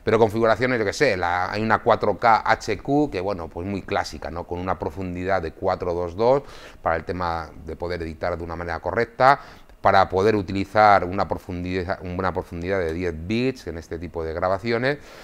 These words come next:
y con un formato H dos seis cinco. Pues se me ocurre que es una combinación muy lógica para muchos usuarios, pero insisto que, bueno, pues será,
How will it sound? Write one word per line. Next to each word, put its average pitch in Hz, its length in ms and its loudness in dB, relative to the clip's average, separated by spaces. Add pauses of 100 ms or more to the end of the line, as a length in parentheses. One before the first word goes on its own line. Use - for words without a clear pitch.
(120)
y 104 80 -6
con 107 140 2
un 110 80 0
formato 107 400 4
H 101 240 0
dos 92 160 -2
seis 82 240 -8
cinco. 98 340 -4
Pues - 220 -16
se - 80 -18
me 80 80 -10
ocurre 90 320 -6
que 87 60 -4
es 82 60 -12
una 82 380 -2 (200)
combinación 92 580 -2
muy 95 160 -2
lógica 98 420 0
para 80 200 0
muchos 98 360 -4
usuarios, 95 640 0 (320)
pero 85 140 -4
insisto 90 360 -4
que, 92 120 0
bueno, 90 240 0
pues 76 220 -10
será, 90 420 4